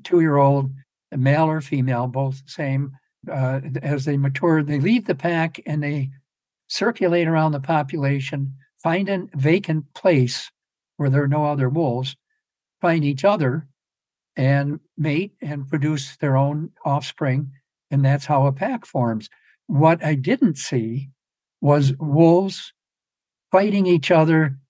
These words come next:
to come to the top of a pack. In other words, the social order in a pack was automatically established when the pack was established, just merely by the adults producing pups and those offspring then, just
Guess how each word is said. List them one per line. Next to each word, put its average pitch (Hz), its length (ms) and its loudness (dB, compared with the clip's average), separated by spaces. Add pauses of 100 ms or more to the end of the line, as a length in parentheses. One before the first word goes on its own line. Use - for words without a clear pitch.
(120)
to 165 100 0
come 160 320 2
to 165 140 0
the 147 120 -2
top 208 460 -2
of 135 140 -6
a 110 80 -6
pack. 107 480 -6
In 143 120 2
other 165 220 4
words, 147 460 0 (260)
the 139 140 -2
social 185 540 0
order 165 400 4
in 127 120 2
a 120 80 -4
pack 127 480 -4 (340)
was 160 220 2
automatically 160 800 2
established 135 680 -2 (280)
when 151 160 0
the 170 100 0
pack 240 340 -2
was 117 180 -2
established, 110 640 -6
just 160 240 0
merely 139 520 4 (580)
by 135 200 4
the 135 140 4
adults 135 600 0 (380)
producing 156 520 0
pups 160 500 -4 (300)
and 135 240 0
those 147 260 2 (140)
offspring 151 600 0
then, 131 380 0 (320)
just 147 280 -6